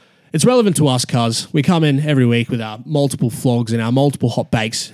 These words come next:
angry men at what fantasy's done to us this year. The listeners probably also angry, some of them being eliminated from finals, missing out on the top one K, top hundred, top ten K. But don't be angry, people, because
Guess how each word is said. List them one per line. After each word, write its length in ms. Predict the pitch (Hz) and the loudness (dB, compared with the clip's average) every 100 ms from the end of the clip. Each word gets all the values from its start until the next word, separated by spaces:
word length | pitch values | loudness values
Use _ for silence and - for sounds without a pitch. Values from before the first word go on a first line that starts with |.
| - - | -14 -4
angry 340 | 170 196 156 | 0 2 4
men 420 | 139 135 131 123 - _ | 4 2 0 -4 -12 _
at 160 | 127 - | -6 -2
what 220 | 143 - | 0 0
fantasy's 500 | - 135 135 - 113 | 0 0 0 -2 -2
done 200 | 123 120 | 0 0
to 100 | 131 | 0
us 140 | 117 - | -2 -2
this 200 | 117 - | -4 -4
year. 280 | 113 113 - _ - | -4 -6 -10 _ 0
The 100 | 170 | 2
listeners 520 | 214 - 170 131 - _ - | 2 0 -2 -2 -6 _ -6
probably 360 | 220 185 147 | -2 0 0
also 260 | 135 139 135 | 2 0 -2
angry, 340 | 117 120 113 113 | -4 -4 -4 -4
some 220 | - 120 | -2 0
of 80 | 110 | 0
them 120 | 113 | -2
being 300 | 147 127 135 | 0 0 0
eliminated 440 | 180 202 202 160 127 | 0 2 2 0 -2
from 140 | 120 | -4
finals, 520 | - 139 127 123 120 - - - - - - | -2 0 2 0 -2 -10 -20 -20 -20 -20 -2
missing 240 | 214 185 180 | 2 4 2
out 100 | 147 | 2
on 60 | |
the 80 | 131 | 2
top 160 | 135 117 | 2 0
one 220 | 117 123 | 0 0
K, 240 | 123 113 | -2 -4
top 220 | 113 147 127 | -2 -2 0
hundred, 440 | 127 120 113 - | 0 0 -4 -2
top 180 | 131 - | -2 -2
ten 220 | 120 113 | -2 -2
K. 300 | 113 104 107 _ | -4 -8 -12 _
But 200 | 135 - _ _ _ _ _ | -6 -6 _ _ _ _ _
don't 220 | 202 269 | -2 0
be 140 | 240 - | -2 -4
angry, 320 | 135 123 107 | -4 -4 -8
people, 480 | - 110 101 - - - | -10 -12 -12 -14 -10 -8
because 480 | 123 135 120 - | -2 0 -2 -6